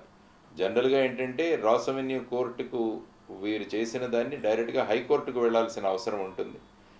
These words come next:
జనరల్గా పై కోర్టులు ఈ స్టేజ్లో ఇంటర్ఫియరెన్స్ అన్నవి చాలా తక్కువగా ఉంటాయి. వాళ్ళు ఎంత చేసినా కూడా మీ వాదనలు ఏవైతే ఉన్నాయో అవి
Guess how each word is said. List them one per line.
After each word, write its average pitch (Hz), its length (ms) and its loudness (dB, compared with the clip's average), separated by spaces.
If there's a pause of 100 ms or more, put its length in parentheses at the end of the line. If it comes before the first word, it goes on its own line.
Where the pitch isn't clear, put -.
(180)
జనరల్గా 135 540 6
పై 131 280 4
కోర్టులు 151 720 2
ఈ 131 180 0
స్టేజ్లో 151 680 0
ఇంటర్ఫియరెన్స్ 151 680 0
అన్నవి 135 260 0
చాలా 127 260 2
తక్కువగా 135 460 2
ఉంటాయి. 92 300 -2 (720)
వాళ్ళు 95 200 2
ఎంత 113 300 -2
చేసినా 123 300 4
కూడా 135 240 4
మీ 117 200 0
వాదనలు 120 520 6
ఏవైతే 117 360 4
ఉన్నాయో 104 500 2
అవి 113 340 2